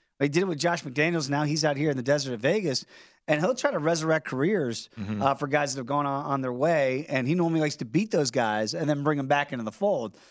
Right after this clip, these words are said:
Speaker 1: we'll see the, how this works out. It is gonna be very fascinating to see how the offense works under Matt Patricia. The Saints,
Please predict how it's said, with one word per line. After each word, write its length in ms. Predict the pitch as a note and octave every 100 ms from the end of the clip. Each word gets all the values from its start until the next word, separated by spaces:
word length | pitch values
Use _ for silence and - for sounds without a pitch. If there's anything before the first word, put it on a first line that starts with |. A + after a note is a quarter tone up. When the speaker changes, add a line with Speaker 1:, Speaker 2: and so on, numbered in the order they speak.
| _ _
Speaker 1:
we'll 100 | E3
see 180 | F3 D4+
the, 100 | A#3
how 140 | F3
this 200 | E3+ D3 -
works 240 | C#3+ -
out. 180 | C#3+ B2
It 100 | G#3
is 100 | A#3+
gonna 140 | D#3+
be 120 | C#3 A#2
very 540 | B2 B2 C3+ G#3+ F3
fascinating 500 | - C#3+ C3+ C3 A2+
to 60 | G#2+
see 100 | C#3+
how 80 | B2
the 160 | A#2+ -
offense 520 | E3+ G#3+ G3 D3+ A#2+
works 420 | B2+ A2+ G2 - - - - _ _ _
under 160 | E3 D#3
Matt 220 | C#3+ B2+
Patricia. 460 | G#2+ - C3 - - _ _ _ _ _
The 60 |
Saints, 640 | D3 - A3+ F3+ - -